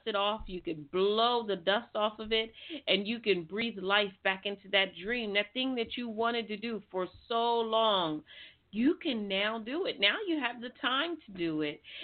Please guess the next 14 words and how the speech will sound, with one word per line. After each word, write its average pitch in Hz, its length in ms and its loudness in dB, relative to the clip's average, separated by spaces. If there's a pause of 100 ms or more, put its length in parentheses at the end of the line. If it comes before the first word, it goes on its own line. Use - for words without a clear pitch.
(140)
Now 240 340 6
you 247 220 -2
have, 202 300 2 (580)
after 226 300 2
you 240 180 -8
get 277 140 -4
healed, 269 480 -4
you'll 190 120 0
have 180 220 -2
the 202 140 0
energy 190 500 -4
to 170 80 -8
do 156 300 -6
it. - 160 -10